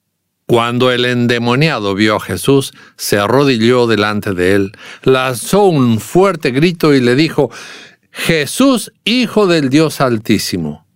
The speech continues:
¿qué tienes que ver conmigo? Te ruego que no me atormentes." Y es que Jesús le ordenaba al espíritu impuro que saliera del hombre, porque hacía mucho tiempo que se había apoderado de él.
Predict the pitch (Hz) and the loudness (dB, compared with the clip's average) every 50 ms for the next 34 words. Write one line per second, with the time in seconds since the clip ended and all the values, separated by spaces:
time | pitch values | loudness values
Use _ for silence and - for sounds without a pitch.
0 | _ _ _ _ _ _ _ _ _ _ - - 156 151 - - 175 156 123 95 | _ _ _ _ _ _ _ _ _ _ -4 -2 -2 -2 0 -2 -2 -2 -2 -4
1 | 85 78 73 - - - - 85 85 92 95 95 85 - 90 87 85 87 101 117 | -8 -8 -10 -12 -12 -8 -6 -2 -2 0 -2 -2 -2 -4 -4 -2 0 0 -2 -2
2 | 120 147 160 156 - _ _ _ _ _ _ _ _ _ _ _ _ _ _ _ | -2 -4 -6 -6 -8 _ _ _ _ _ _ _ _ _ _ _ _ _ _ _
3 | _ _ - 185 175 165 156 156 175 208 233 240 220 226 220 196 - 180 151 147 | _ _ -4 -2 -2 0 2 2 2 2 2 0 0 -2 -2 -2 -2 -4 -2 0
4 | 160 165 165 156 147 143 - 147 131 120 104 90 82 76 - 87 80 - - - | 0 2 2 0 0 0 0 0 0 0 0 -2 -4 -8 -10 -12 -12 -12 -14 -16
5 | - _ _ _ _ _ _ _ _ _ _ _ _ _ _ _ _ _ _ _ | -18 _ _ _ _ _ _ _ _ _ _ _ _ _ _ _ _ _ _ _
6 | _ _ _ _ _ _ - 120 120 117 - - 160 147 - - 165 151 - - | _ _ _ _ _ _ 0 0 0 0 -2 -4 -4 -6 -2 -2 -2 -2 2 2
7 | 208 165 92 - - - 107 104 101 101 98 101 107 110 127 139 156 151 147 135 | 2 2 2 0 -2 0 0 2 2 2 2 0 0 -2 -2 -2 0 0 0 0
8 | 120 107 98 92 - - - 151 139 131 123 - - 113 101 98 98 - - 170 | 0 0 -2 -2 -4 -4 0 2 2 2 2 0 0 2 2 2 0 2 2 2
9 | 160 143 135 - - 113 - - 87 117 131 160 180 175 170 147 127 131 156 185 | 4 2 2 0 -2 -2 -2 0 0 0 2 0 0 0 0 0 0 0 2 2
10 | 190 151 104 110 113 113 - - - - - - _ - 160 156 143 151 - 165 | 2 0 0 -2 -2 -4 -6 -12 -16 -16 -18 -18 _ 0 2 2 2 0 0 0
11 | 156 147 139 135 - - 233 208 175 170 185 240 262 - - 147 123 - 185 180 | 0 -2 -2 -4 -2 -2 0 0 2 2 2 2 2 2 0 -2 0 0 0 0
12 | 160 131 107 - 110 104 101 - - 113 104 - - 113 104 104 120 139 147 139 | 0 -2 -2 -2 -2 -4 -2 -2 0 0 0 0 0 0 0 2 2 2 2 2
13 | 131 120 - 117 101 90 90 87 90 98 101 101 101 98 90 90 80 78 - | 0 0 0 0 2 2 2 0 0 0 0 0 0 0 0 -2 -4 -4 -6